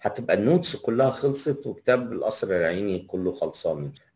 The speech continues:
اه، ممكن بيسأل ام سي كيو هاية، بس مفيش اشاعات، يعني مفيش امتحان اشاعات يوريك اشعة ويديك عليها ام سي كيو هاية، يعني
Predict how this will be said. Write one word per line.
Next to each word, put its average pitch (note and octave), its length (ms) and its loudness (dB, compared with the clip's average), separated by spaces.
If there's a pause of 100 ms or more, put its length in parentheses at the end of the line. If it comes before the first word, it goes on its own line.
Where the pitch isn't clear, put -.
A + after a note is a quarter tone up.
اه، D3 140 10
ممكن C#3+ 340 4
بيسأل B2+ 560 2
ام C#3 160 4
سي B2 160 -2
كيو A2 200 2
هاية، B2+ 360 8
بس A2 300 4
مفيش G#2+ 360 -2
اشاعات، A2 580 6
يعني E2 280 0
مفيش E2 200 -4
امتحان - 300 0
اشاعات F#2+ 520 4
يوريك F2+ 340 2
اشعة G#2+ 680 4 (260)
ويديك F#2 440 2
عليها A2+ 300 8
ام A2+ 120 4
سي - 200 -4
كيو F#2 120 4
هاية، F#2 320 8
يعني D2 320 -2